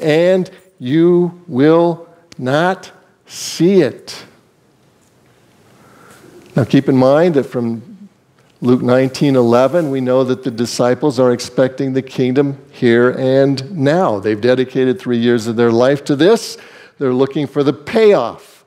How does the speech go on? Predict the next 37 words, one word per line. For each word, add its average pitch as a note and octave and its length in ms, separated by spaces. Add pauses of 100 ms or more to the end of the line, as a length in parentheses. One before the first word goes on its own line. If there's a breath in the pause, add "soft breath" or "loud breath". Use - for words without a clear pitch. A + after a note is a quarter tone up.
(600 soft breath)
They've B2 200
accepted F#3 680
Jesus A2+ 480
as A2 220
their A#2+ 180
Lord, D3 580
as A2+ 200
their C3 200
Savior, E3+ 680
and A2+ 120
now A#2+ 240
they E3 180
think, F3+ 580
"We're B2 140
gonna B2 240
get, C#3 320 (300 loud breath)
we're B2 100
gonna B2 180
finally C3 440
see C#3+ 240
the, D3+ 280 (380 loud breath)
the C3+ 160
end A3 160
of A#3 80
this. C3+ 220
We're C3 80
gonna B2+ 180
see C#3 220
the D#3 100
fruit F#3+ 440
of C3+ 120
this. A2 320
We're A#2 80
gonna C3 220
get B2+ 160
the A#2+ 80
payoff." C#3 840